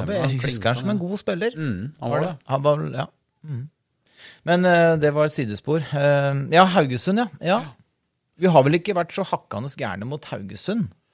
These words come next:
Speaker 2: Vi, vi har
Speaker 1: Nei.
Speaker 2: vel, sånn som Lillestrøm nå, da, har vi stått dårligere mot, på en måte.
Speaker 1: Ja, men nå, vi er jo relativt gjerrige bakover når det gjelder å slippe inn mål, eh, hittil i år. Men Haugesund har faktisk bare seks baklengsmål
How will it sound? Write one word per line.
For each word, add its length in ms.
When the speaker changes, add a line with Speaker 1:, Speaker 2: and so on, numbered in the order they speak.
Speaker 2:
Vi, 140
vi 160
har 100
Speaker 1:
Nei. 100
Speaker 2:
vel, 200
sånn 200
som 140
Lillestrøm 580
nå, 140
da, 100
har 80
vi 80
stått 280
dårligere 520
mot, 200
på 80
en 60
måte. 300
Speaker 1:
Ja, 180
men 100
nå, 240
vi 180
er 140
jo 80
relativt 520
gjerrige 460
bakover 1120
når 160
det 140
gjelder 140
å 120
slippe 280
inn 120
mål, 260
eh, 800
hittil 280
i 40
år. 160
Men 200
Haugesund 640
har 140
faktisk 520
bare 180
seks 600
baklengsmål 680